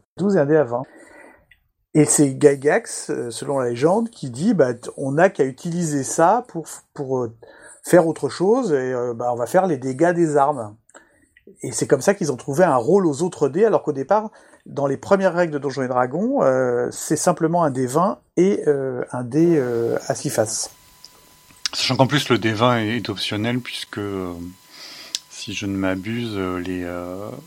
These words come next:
Speaker 2: les règles de combat de Donjons et Dragons dans O D et D, euh,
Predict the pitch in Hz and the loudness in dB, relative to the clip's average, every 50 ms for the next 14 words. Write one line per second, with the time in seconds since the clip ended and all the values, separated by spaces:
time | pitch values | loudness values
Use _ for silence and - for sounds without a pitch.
0 | 180 277 277 - _ - 104 92 98 98 - 101 92 - 101 98 101 98 90 98 | -20 -20 -20 -16 _ -6 -6 -6 -6 -6 -8 -10 -10 -8 -6 -6 -6 -6 -6 -8
1 | 92 87 92 92 90 85 87 95 95 104 113 113 107 92 87 90 95 - 104 90 | -8 -8 -8 -10 -8 -6 -6 -6 -6 -6 -8 -8 -8 -8 -10 -10 -12 -12 -14 -14
2 | - 98 92 92 95 92 107 113 113 117 117 110 98 92 | -12 -12 -10 -10 -10 -8 -8 -8 -6 -8 -8 -10 -10 -10